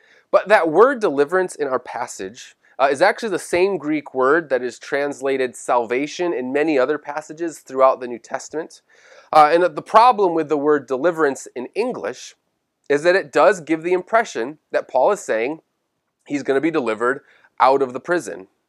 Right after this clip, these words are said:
However, Paul can't be stating definitively that he is going to be released from prison, since in the very next verse he says he may live or may die in prison.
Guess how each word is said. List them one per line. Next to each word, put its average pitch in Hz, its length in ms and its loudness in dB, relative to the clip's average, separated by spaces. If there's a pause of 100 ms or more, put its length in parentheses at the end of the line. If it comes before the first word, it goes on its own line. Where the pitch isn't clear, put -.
(560)
However, 208 340 6
Paul 240 420 -2
can't - 380 -4
be 160 140 -10
stating 156 680 -2 (340)
definitively 113 840 -2
that 135 180 -4
he 170 200 -6
is 147 100 -2
going 156 200 0
to 143 80 -4
be 139 100 -2
released 127 420 -4
from 110 220 -8
prison, 117 380 -6
since 156 340 -4 (240)
in 156 80 -6
the 156 100 2
very 165 400 2
next 170 400 -4
verse 143 600 -2
he 160 100 -10
says 160 360 -2
he 180 120 -6
may 175 220 -2
live 165 400 2
or 170 280 0
may 175 220 -2
die 143 520 -2 (360)
in 110 100 -12
prison. 87 440 -10